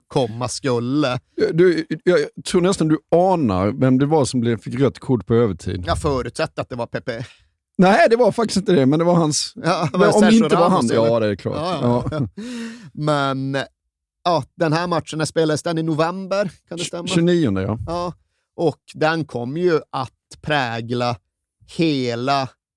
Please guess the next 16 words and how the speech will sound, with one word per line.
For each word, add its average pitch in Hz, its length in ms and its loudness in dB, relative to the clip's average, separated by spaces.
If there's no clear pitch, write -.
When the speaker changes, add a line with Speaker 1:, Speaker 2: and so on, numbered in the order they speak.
Speaker 1:
återstoden 117 1160 -4
av 120 160 -4
säsongen. 147 840 -6
Veckorna 151 540 -2
gick, 151 300 2
månaderna 151 680 0
gick, 147 280 0
matcherna 147 600 -2
spelades, 139 1080 -2
men 135 500 -2
till 156 120 -4
sist - 360 -6
stod 131 520 -6
vi 131 260 -4
alla 156 540 0
där 123 460 -2